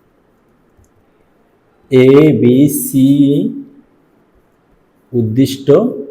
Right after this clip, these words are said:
ত্রিভুজ। এখন এটাই কেন আমাদের রিকোয়ার্ড বা আমাদের চাওয়া ত্রিভুজ বা আমাদের ডিজায়ার্ড ত্রিভুজ? কারণ দেখো,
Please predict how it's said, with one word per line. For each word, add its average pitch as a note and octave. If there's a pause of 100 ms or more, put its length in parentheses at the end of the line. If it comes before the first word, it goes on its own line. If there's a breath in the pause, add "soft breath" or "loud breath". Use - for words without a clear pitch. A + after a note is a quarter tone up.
(2000)
ত্রিভুজ। G2 (1800)
এখন F#3 (220)
এটাই G3
কেন G3+ (100)
আমাদের F3+ (920)
রিকোয়ার্ড C#3+
বা C#3
আমাদের B2+ (100)
চাওয়া B2+ (100)
ত্রিভুজ C3
বা A#2+
আমাদের A#2+ (100)
ডিজায়ার্ড B2 (100)
ত্রিভুজ? A#2+ (560)
কারণ G3 (100)
দেখো, A#2